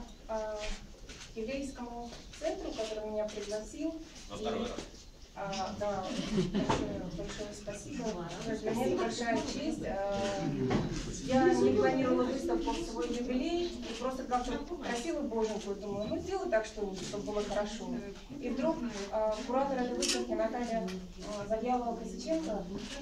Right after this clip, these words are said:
Speaker 1: звонит мне и приглашает. И я была очень счастлива, потому что, значит,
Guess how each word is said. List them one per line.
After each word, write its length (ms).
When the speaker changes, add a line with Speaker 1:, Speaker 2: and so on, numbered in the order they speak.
Speaker 1:
звонит 440
мне 200
и 220
приглашает. 580
И 100
я 120
была 200
очень 280
счастлива, 340
потому 400
что, 240
значит, 380